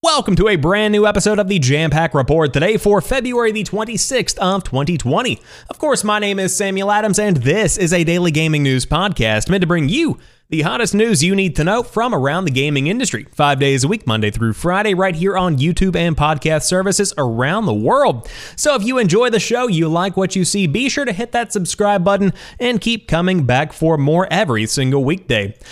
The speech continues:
However, today we have some very big news, so let's go ahead and dive into our headline story.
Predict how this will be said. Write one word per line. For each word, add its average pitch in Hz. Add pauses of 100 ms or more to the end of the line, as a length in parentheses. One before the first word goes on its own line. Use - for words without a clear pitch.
(180)
However, 320
today 277
we 285
have 247
some 190
very 180
big 170
news, 160
so 196
let's 247
go 226
ahead 208
and 202
dive 165
into 185
our 165
headline 196
story. 196